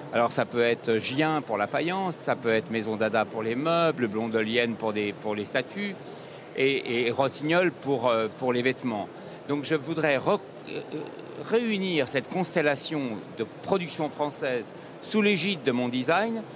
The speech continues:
et ouvrir des lieux de partage, de compréhension, de dialogue, artistes et, et public. Euh, je crois qu'il faut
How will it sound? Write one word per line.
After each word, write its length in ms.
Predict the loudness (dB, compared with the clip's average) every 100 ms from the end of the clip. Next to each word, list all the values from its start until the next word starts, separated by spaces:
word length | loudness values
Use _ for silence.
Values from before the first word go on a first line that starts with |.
| -16 -16 2
et 220 | 2 4 0
ouvrir 480 | -4 0 0 0
des 140 | 0 0
lieux 360 | 4 4 2 -2 -8 -6
de 60 |
partage, 580 | -2 -4 0 2 2 0
de 60 | -2
compréhension, 880 | 0 0 0 0 -2 -4 -4 -4
de 100 | -6 -4
dialogue, 500 | -2 2 2 2 0 -10 -14 -2
artistes 680 | -2 -2 -4 -6 -4 -6 -2
et, 300 | 2 2 0
et 40 | -4
public. 540 | -6 -8 -8 -8 -12 -14 -14 -14 -14 -2
Euh, 240 | 2 2 0
je 140 | -4
crois 240 | -2 -2
qu'il 220 | -2 -6 -6
faut 340 | -2 2